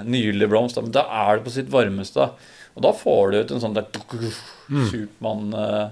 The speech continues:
Speaker 1: det er derfor din jakke så aldri så, ja, det er steam, da.
Speaker 2: Mm.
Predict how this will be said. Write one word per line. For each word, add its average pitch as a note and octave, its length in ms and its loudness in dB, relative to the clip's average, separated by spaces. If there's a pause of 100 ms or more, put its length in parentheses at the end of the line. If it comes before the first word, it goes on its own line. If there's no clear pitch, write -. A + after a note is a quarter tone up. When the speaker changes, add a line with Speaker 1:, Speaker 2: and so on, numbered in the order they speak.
Speaker 1:
det - 60 -2
er D#3+ 80 4
derfor D3+ 260 2
din C3+ 220 0
jakke C3 280 0
så B2+ 280 0
aldri A2+ 360 2
så, A2+ 200 -4
ja, B2+ 140 0
det C#3+ 120 2
er D#3 80 4
steam, G#3 380 -2
da. D3 100 2 (240)
Speaker 2:
Mm. D3 160 2